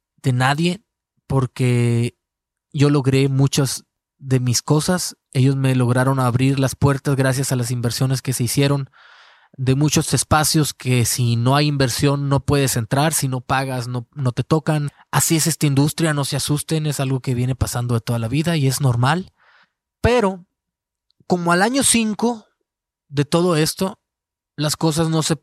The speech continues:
empiezan a cambiar. Eh, empieza a haber problemas, inseguridades, celos, envidias, y empiezan a, a, a existir esos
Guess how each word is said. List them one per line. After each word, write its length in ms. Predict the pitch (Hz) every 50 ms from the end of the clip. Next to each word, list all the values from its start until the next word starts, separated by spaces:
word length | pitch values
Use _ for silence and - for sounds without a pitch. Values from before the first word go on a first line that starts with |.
| - - -
empiezan 440 | - 156 135 123 156 156 135 165 156
a 60 | 151
cambiar. 520 | - - 123 117 110 113 104 113 113 - _ _ _ _ _ _ _ _ _ _ _ _ _ _ -
Eh, 260 | - 135 131 127 127
empieza 400 | 131 127 - - 139 131 - 139
a 20 | 123
haber 300 | 123 127 123 123 - _ _ -
problemas, 1000 | - 127 127 120 135 147 156 160 151 147 143 147 139 - - - - - - _ _ _ _ _ _ _ _ _ _ _ _ _ _ _ _
inseguridades, 960 | - - 135 127 - 143 120 127 131 120 120 127 127 135 143 139 143 139 135
celos, 800 | - - - 139 135 143 143 139 139 135 135 131 - - - - _ _ _ _ _ _ _ _ _ _ _ -
envidias, 1120 | - 127 127 123 139 151 156 147 139 135 139 139 135 135 135 131 - - - - - _ _ _ _ _ _ _ _ _ _ _ _ _ _ _ _ _ _ _ _ _ _ _ _ -
y 120 | 156 160
empiezan 460 | 160 151 - 202 214 214 - 247 240
a, 300 | 233 226 202 - 185 180
a, 340 | 175 - - 170 165 165 160
a 300 | 160 160 156 165 156 170
existir 500 | 156 - - 165 147 - - 202 214 226
esos 580 | 226 220 214 - 233 226 202 - - - -